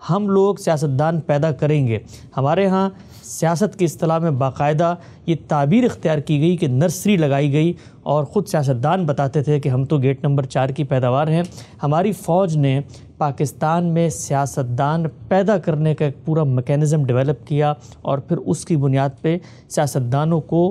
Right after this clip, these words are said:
हुकूमत तक, कनान इख्तियार तक पहुँचाया। सवाल मेरी आपके से ये है कि ये जो कुछ इन्होंने किया, क्या इसके नतीजे में जो ख़ुद सियासत का मैदान था, जो मकसद हासिल करना था, वो हो सका और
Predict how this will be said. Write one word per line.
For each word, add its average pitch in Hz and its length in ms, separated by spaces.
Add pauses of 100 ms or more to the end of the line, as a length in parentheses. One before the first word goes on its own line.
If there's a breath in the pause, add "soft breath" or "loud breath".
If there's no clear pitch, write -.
(160)
हुकूमत 160 500
तक, 147 120
कनान 143 300
इख्तियार 139 340
तक 131 180
पहुँचाया। 131 340
सवाल 190 280
मेरी 170 160
आपके 143 240
से 139 160
ये 139 80
है 113 180 (600 loud breath)
कि 190 60
ये 202 160
जो 190 220
कुछ 240 260
इन्होंने 180 360
किया, 135 360 (460 loud breath)
क्या 170 140
इसके - 340
नतीजे 151 420
में 160 180
जो 160 120
ख़ुद 247 240
सियासत 175 560
का 180 120
मैदान 135 500
था, 120 280
जो 135 220
मकसद 170 400
हासिल 143 240
करना 139 320
था, 135 240 (360 loud breath)
वो 165 120
हो 135 200
सका 208 360 (320 loud breath)
और 185 360